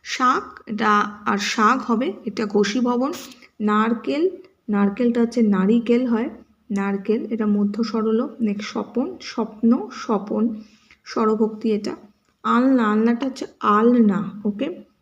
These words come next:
আর এটা হচ্ছে আলনা, ঠিক আছে, এটা ধ্বনি বিপর্যয়।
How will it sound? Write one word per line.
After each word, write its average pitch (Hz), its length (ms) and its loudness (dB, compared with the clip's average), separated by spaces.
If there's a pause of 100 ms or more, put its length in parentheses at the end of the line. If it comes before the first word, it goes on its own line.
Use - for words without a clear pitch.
(240)
আর 220 140 -4
এটা 233 200 -4
হচ্ছে 226 140 -6
আলনা, 185 540 0 (200)
ঠিক 226 160 -6
আছে, 214 280 -6 (300)
এটা 233 320 -2 (440)
ধ্বনি 269 340 4
বিপর্যয়। - 460 -6